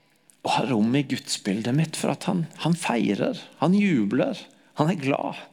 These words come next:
det er kjempeviktig å få tak i. Og vi skal snakke om ulike ting ved dette med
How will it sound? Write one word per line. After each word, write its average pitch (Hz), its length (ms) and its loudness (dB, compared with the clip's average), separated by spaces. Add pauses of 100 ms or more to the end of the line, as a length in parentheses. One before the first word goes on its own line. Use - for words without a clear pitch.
(640)
det 165 260 2
er 151 360 0 (1000)
kjempeviktig - 760 -2 (380)
å - 100 -10
få 151 140 -2
tak - 320 -2
i. 202 80 -6 (1040)
Og 190 320 0 (600)
vi 190 160 0
skal 208 320 0 (160)
snakke 180 360 -4
om 190 120 0
ulike 139 520 -2
ting 139 320 -2 (220)
ved 143 220 0
dette 107 280 -4
med 123 480 -4